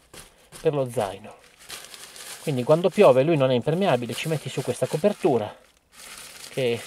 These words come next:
potete anche mettervelo in testa, sembra uno di quei cappelli militari israeliani. Per cui in questo momento io provo orrore nel vederlo, però lo rimetto qua e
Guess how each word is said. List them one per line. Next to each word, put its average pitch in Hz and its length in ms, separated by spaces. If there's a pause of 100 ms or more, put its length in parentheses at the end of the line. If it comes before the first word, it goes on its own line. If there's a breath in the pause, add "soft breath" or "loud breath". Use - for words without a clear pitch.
potete 147 260
anche 165 220
mettervelo 156 400
in 139 140
testa, - 280
sembra 135 300
uno 135 120
di 127 100
quei 127 120
cappelli 127 640
militari 123 480
israeliani. 117 680 (1400)
Per - 160
cui 127 220
in 110 80
questo 123 260
momento 120 340
io 113 160
provo 113 340
orrore 113 420 (1200)
nel 107 240 (120)
vederlo, 113 520 (120)
però 123 200 (180)
lo 131 100
rimetto 117 380
qua 95 220 (140)
e - 140